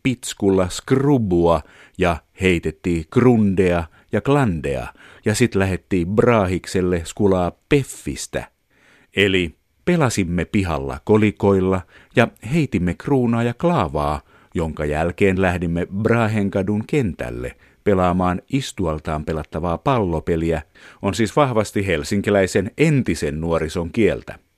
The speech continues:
Nykyään lapset eivät leiki kerrostalojen pihoissa, eikä kortteleilla ole enää omaa puhetyyliään, saati sitten kaupunginosilla.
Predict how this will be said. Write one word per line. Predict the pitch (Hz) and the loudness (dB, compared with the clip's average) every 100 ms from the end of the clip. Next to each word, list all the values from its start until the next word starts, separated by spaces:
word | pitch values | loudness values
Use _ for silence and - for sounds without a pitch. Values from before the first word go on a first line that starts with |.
| _ _ _ - - - | _ _ _ -20 -18 -4
Nykyään | 170 - 95 82 85 | -2 2 2 2 0
lapset | 107 101 104 92 | 0 0 -2 -2
eivät | 73 82 - | -4 -4 -2
leiki | 101 98 101 | 0 2 -2
kerrostalojen | - 87 87 85 92 95 107 107 | -2 -2 -2 -4 -2 -2 -2 -2
pihoissa, | 139 123 113 101 - 110 - - - | -2 0 2 0 -2 -6 -6 -16 -8
eikä | - 78 - | -6 -4 -6
kortteleilla | - 123 - _ 80 73 67 69 73 80 | 6 6 6 _ -4 -4 -4 -4 -4 -4
ole | 85 90 | -4 -2
enää | 90 85 87 | -2 -2 -2
omaa | 110 101 92 90 | 0 0 0 -2
puhetyyliään, | 110 101 - - 67 60 60 110 117 - - | -2 -4 -8 -10 -10 -8 -10 -10 -12 -18 -16
saati | - 110 92 85 | 0 2 2 0
sitten | 92 - 117 | -6 0 0
kaupunginosilla. | 110 131 101 95 82 73 - 64 57 | 6 6 6 2 -6 -10 -12 -12 -12